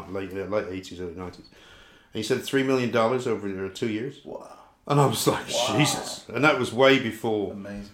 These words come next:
Speaker 1: you know, pre-, Premier League
Speaker 2: Yeah.
Speaker 1: salaries were where they are
Speaker 2: Yeah.
Speaker 1: now, you
Speaker 2: Yeah.
Speaker 1: know.
Speaker 2: Incredible.
Speaker 1: But, but yeah, it's worth, it's definitely worth doing it if you can,
Speaker 2: I'd love
Speaker 1: because
Speaker 2: to,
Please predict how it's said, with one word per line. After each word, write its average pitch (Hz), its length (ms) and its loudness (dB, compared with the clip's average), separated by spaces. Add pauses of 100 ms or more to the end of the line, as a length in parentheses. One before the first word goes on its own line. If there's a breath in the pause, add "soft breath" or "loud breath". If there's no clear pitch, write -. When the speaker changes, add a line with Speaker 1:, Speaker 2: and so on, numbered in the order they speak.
(100)
Speaker 1:
you 107 120 -2
know, 95 180 -2
pre-, 107 180 -6
Premier 101 360 -4
League 95 140 -4
Speaker 2:
Yeah. 101 140 -6
Speaker 1:
salaries 95 540 -4
were 95 220 -2
where 98 180 -2
they 92 140 -4
are 90 180 -4
Speaker 2:
Yeah. 98 100 -6
Speaker 1:
now, 85 280 -8
you 101 80 -6
Speaker 2:
Yeah. 101 60 -4
Speaker 1:
know. 90 100 -8 (380 loud breath)
Speaker 2:
Incredible. 135 380 4
Speaker 1:
But, 139 100 -8
but 139 240 4
yeah, 165 140 6
it's 123 200 4
worth, 262 260 4
it's 165 200 -2
definitely 226 380 2
worth 135 220 6
doing 139 240 8
it 107 80 0
if 120 160 -6
you 113 60 -8
can, 135 320 -2
Speaker 2:
I'd 120 180 0
love 160 120 4
Speaker 1:
because 110 140 -2
Speaker 2:
to, 135 240 0